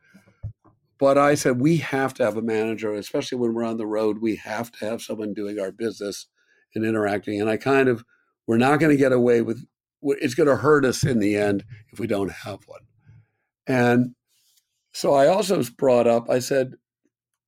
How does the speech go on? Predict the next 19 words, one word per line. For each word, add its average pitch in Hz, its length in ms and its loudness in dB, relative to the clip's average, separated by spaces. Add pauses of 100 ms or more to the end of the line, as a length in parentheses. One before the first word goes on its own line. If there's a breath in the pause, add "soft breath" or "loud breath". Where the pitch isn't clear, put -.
(720)
"It 143 160 2
may 147 220 4
be 165 140 4
a 131 40 2
bad 123 320 2
thing 165 220 2
that 123 100 0
we 117 160 2
have 104 200 0
a, 110 100 -10 (300)
the 123 80 -6
potential 120 440 -4
for 139 160 -6
ties." 156 800 -4 (680)
I 110 80 -4
mean, 120 180 4
with 123 160 0
David 143 380 2
singing 139 640 0